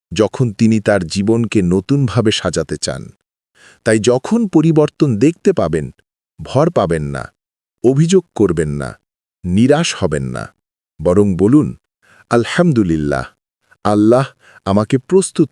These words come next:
করছেন।" কারণ আপনি যত বেশি প্রস্তুত হবেন,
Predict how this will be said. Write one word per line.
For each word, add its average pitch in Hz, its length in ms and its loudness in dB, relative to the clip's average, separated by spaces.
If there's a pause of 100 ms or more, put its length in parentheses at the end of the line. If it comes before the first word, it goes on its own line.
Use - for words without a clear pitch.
করছেন।" 76 480 -4 (720)
কারণ 160 260 4
আপনি 190 260 2
যত 135 300 2
বেশি 202 340 2
প্রস্তুত - 520 -2
হবেন, 78 360 -2